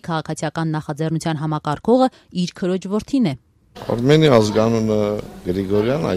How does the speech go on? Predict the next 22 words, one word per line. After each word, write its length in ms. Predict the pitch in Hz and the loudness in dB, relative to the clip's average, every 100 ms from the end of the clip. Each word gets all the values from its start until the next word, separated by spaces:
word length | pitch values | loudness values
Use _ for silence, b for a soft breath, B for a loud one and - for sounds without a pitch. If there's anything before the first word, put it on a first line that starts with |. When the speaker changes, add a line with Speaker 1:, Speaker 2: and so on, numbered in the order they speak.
| 95 | 0
Speaker 2:
և 100 | 95 | 0
անունը 320 | 107 120 117 95 | 0 0 2 0
Արմեն, 340 | 92 87 85 92 | 0 -2 -2 0
իմ 100 | 107 | 0
ազգանունս 420 | 101 107 107 98 98 | 0 0 0 0 -2
Հակոբյան, 480 | 95 110 113 139 127 | -2 -2 2 2 2
այ 80 | 104 | 2
և 180 | 98 90 | 2 0
Մովսես։ 420 | 90 - - - - 466 - - _ _ 202 | -4 -4 -4 -4 -4 -6 -8 -12 _ _ 0
Speaker 1:
Մինչդեռ 360 | 233 214 233 226 | 2 4 2 2
զինված 300 | 226 220 226 | 0 0 0
ուժերի 260 | 214 233 214 | -2 -2 -4
շտաբի 280 | 160 156 160 | -4 -4 -4
պետի 180 | 165 160 - | -4 -6 -6
տեղակալի 460 | 165 165 170 165 170 | -6 -4 -4 -4 -4
հավաստիացումները 840 | 156 160 - 160 - 190 226 262 233 | -4 -6 -4 -4 -2 -2 0 2 0
վստահություն 600 | 214 214 220 226 262 247 | 0 -2 -2 -2 -4 -4
չեն 220 | 285 262 190 | -2 -2 -2
ներշնչում 540 | 139 151 147 175 165 170 | -2 -6 -6 -4 -4 -4
իրավապաշտպաններին 920 | 160 156 151 156 - 160 160 156 180 165 | -4 -4 -6 -8 -6 -6 -4 -4 -6 -4
և 220 | 165 - | -4 -6
ընդդիմադիրներին։ 840 | 185 185 190 190 208 214 214 196 | -10 -6 -4 -4 -2 -2 -2 -4